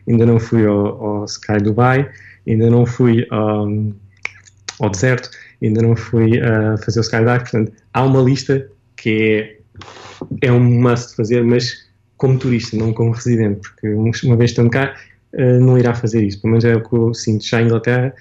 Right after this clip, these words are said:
tinha uma série de monumentos que gostaria de visitar e não os fiz por causa da proximidade. Só no último ano é que eu fui ao Madame Tussauds.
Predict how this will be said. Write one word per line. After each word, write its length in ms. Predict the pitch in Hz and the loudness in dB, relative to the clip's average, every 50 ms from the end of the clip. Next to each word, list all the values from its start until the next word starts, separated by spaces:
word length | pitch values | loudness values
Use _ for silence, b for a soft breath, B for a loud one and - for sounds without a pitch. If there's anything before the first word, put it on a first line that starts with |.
| B B B | B B B
tinha 340 | - 113 113 113 113 113 117 | -6 -2 0 0 0 0 -2
uma 440 | - - 120 117 113 113 113 113 - - - | -2 -2 0 0 0 0 0 -2 -6 -10 -12
série 300 | - - 131 127 123 117 | -8 -2 -2 0 0 2
de 80 | 120 | 2
monumentos 360 | 127 127 123 120 123 123 123 | 4 4 4 4 2 2 -2
que 60 | - - | -6 -10
gostaria 340 | - - - 107 110 113 | -12 -8 -4 -2 0 0
de 140 | 104 107 110 | 0 0 -2
visitar 560 | 107 101 104 113 110 123 120 123 131 123 B B B B B B B - | -2 0 -2 -2 -2 0 0 0 -2 -2 B B B B B B B -2
e 120 | 135 120 120 | 0 2 2
não 220 | 120 117 117 120 | 4 4 2 2
os 120 | 117 120 | 2 0
fiz 240 | - - 123 117 117 - - _ _ _ | -2 -2 -2 -2 -2 -4 -12 _ _ _
por 80 | _ - | _ -6
causa 220 | - 113 110 113 | -2 -2 0 0
da 100 | 120 117 | -2 -2
proximidade. 560 | - 110 - - - 120 110 107 98 92 87 - b b b b b b b _ | -2 -4 -4 -2 -2 0 0 0 0 -2 -4 -8 b b b b b b b _
Só 220 | - - - 120 113 | -10 -4 -2 2 4
no 200 | 120 123 131 139 | 4 4 4 4
último 380 | 135 131 - 131 127 123 123 | 2 2 2 2 4 4 4
ano 100 | 123 123 | 4 2
é 60 | 123 123 | 2 0
que 80 | 127 | -2
eu 40 | 123 | -6
fui 220 | - - 120 120 | -6 -2 -2 0
ao 260 | 113 113 110 117 117 127 | 0 0 0 -2 -2 0
Madame 300 | 120 113 107 113 110 113 | 0 0 0 0 -2 -2
Tussauds. 440 | - 113 - - 127 117 113 117 | -2 -4 -2 0 0 0 0 -2